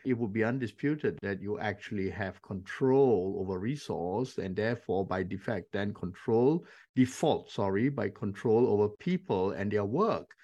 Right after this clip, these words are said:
and the language that was used there. And it's no surprise that you're seeing words like, I mean, frames like K P Is, deliverables, and all that.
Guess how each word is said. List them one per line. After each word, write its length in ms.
and 140
the 60
language 880
that 120
was 220
used 300
there. 420
And 180
it's 200
no 160
surprise 920
that 140
you're 180
seeing 400
words 340
like, 120
I 40
mean, 120
frames 320
like 160
K 180
P 240
Is, 720
deliverables, 840
and 120
all 120
that. 200